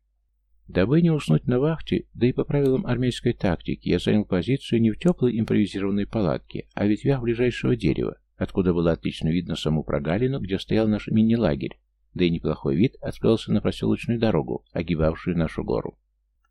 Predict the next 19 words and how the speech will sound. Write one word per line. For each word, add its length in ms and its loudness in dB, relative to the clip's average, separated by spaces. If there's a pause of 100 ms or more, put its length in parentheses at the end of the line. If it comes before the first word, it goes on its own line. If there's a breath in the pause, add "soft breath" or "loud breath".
Меня 300 4
же 100 2
прикрывала 500 0
сосновая 580 2
роща, 400 -2
сквозь 260 -2
которую 400 0
вид 160 0
был 160 2
почти 380 -2 (120)
идеальным. 600 -2
Я 140 0
достал 280 0
трофейный 460 -2
бинокль 460 2
и 100 -6
приник 340 0
к 100 -4
окулярам. 580 -2